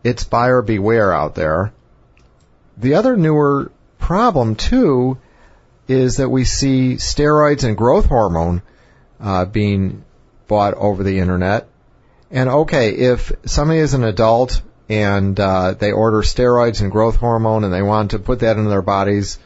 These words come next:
Um, you know, that's maybe their choice, even though it's illegal. But we do have teenagers in this country and high school kids ordering the same thing, and that's a, a major problem.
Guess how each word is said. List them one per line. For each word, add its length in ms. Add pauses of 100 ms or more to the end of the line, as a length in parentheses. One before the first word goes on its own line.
(580)
Um, 500 (340)
you 120
know, 160
that's 380
maybe 340
their 200
choice, 680 (320)
even 180
though 180
it's 360
illegal. 680 (480)
But 400
we 140
do 220
have 560
teenagers 640
in 80
this 160
country 520
and 120
high 160
school 300
kids 420
ordering 440
the 80
same 300
thing, 300
and 280
that's 300
a, 120 (200)
a 300
major 380
problem. 500